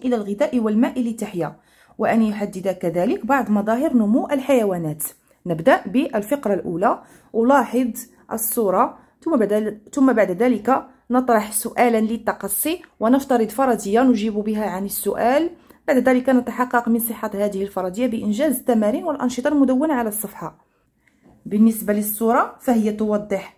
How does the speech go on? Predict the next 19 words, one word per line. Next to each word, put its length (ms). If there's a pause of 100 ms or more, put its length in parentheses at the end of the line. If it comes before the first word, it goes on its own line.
بقرة 640
ترضع 580
عجلها، 720
إذا 180
عندنا 200
بقرة 400
ترضع 500
عجلها. 540 (520)
السؤال 560 (120)
الذي 200
سنطرحه 540
خلال 300
هذه 260
الحصة 480 (400)
هو 240
كالتالي، 420
إذا 220
نكتب 480 (400)
سؤال 840